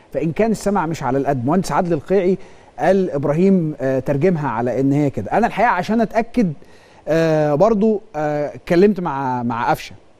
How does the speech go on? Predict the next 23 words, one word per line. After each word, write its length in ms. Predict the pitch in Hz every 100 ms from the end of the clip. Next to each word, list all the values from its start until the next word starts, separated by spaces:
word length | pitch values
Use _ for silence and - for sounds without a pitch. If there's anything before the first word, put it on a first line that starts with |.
| _ _ _ _ _ -
آه، 200 | 131 135
سالته، 320 | 143 190 185
قلت 120 | 175
له: 60 | 202
"انت 120 | 185
قلت 240 | 185 196 190
ايه 120 | 185
يا 60 |
عم؟ 220 | 160 180 147
عشان 240 | 120 180
احنا 240 | 180 185
قلناها 680 | 175 175 175 196 180 180 175
تصدق 360 | 160 - 190 175
وتؤمن 360 | 196 190 170
بالله 340 | 160 160 185 185
مش 160 | 170
هتاخد 300 | - 175 202
غير 220 | 156 180 175
ال-، 180 | 160
النقطه، 360 | 160 160 170 165
انت 140 | 160
قلت 260 | 170 190 170
ايه؟" 260 | 165 175